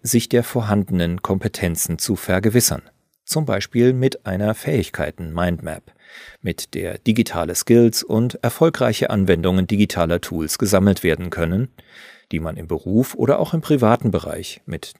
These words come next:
dem Handy, mit Social Media oder mit smarten Heimgeräten erworben hat.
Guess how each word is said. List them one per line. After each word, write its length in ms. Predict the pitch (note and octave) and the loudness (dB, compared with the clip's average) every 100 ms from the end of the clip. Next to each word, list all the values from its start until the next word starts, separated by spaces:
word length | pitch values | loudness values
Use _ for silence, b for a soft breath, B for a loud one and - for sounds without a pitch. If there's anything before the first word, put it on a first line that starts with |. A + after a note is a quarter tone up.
| - | -20
dem 80 | - | -10
Handy, 420 | - G#2 A2 G2 | -2 2 4 4
mit 200 | F2+ - | 2 -6
Social 280 | F2 E2+ E2 | -8 -6 -4
Media 440 | F#2 G2+ G#2 F#2+ | -2 2 2 2
oder 240 | - A#2+ C3 | 2 2 0
mit 160 | E2 | -2
smarten 520 | - E2 D#2 - G2 | -6 -8 -8 -6 -6
Heimgeräten 680 | D#2+ F2 F#2+ E2+ E2 E2+ - | -4 -2 0 -2 -4 -6 -10
erworben 540 | - D#2+ D#2 D2+ D#2 D#2+ | -10 -6 -4 -4 -6 -12
hat. 240 | - - | -16 -20